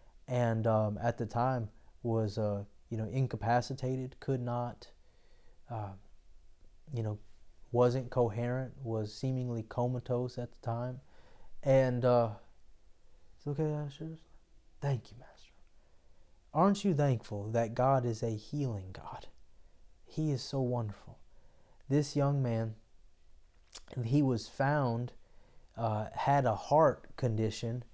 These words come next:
and seemed that his heart went out, was found in his car about what they found was forty-five minutes later. Uh, a lot of the people that were caring for him at the time did not think he would be responsive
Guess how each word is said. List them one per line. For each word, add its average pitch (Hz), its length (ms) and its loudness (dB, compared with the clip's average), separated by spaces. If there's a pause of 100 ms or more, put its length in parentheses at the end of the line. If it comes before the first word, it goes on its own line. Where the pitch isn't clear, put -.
(420)
and 117 420 2
seemed 135 480 -2 (200)
that 120 180 4
his 113 160 -2
heart 127 300 2
went 117 200 0
out, 117 240 -2 (280)
was 117 520 4 (560)
found 135 400 2
in 123 60 0
his 113 180 -2
car 135 360 2
about 110 360 0 (280)
what 117 180 -2
they 113 100 2
found 117 380 -2
was 104 180 -4
forty-five 123 720 0
minutes 117 360 -8
later. 117 400 -6 (640)
Uh, 107 340 -6 (120)
a 117 140 -2
lot 117 260 4
of 110 220 -2
the 104 200 -2 (360)
people 139 340 0
that 123 180 2
were 117 140 -2
caring 123 380 0
for - 100 -6
him 117 140 0
at 113 180 -6
the - 80 -4
time 120 220 -2
did 113 140 -2
not 113 300 -2
think 117 220 -4
he 123 160 -2
would 110 220 -6
be 117 100 -4
responsive 110 720 -6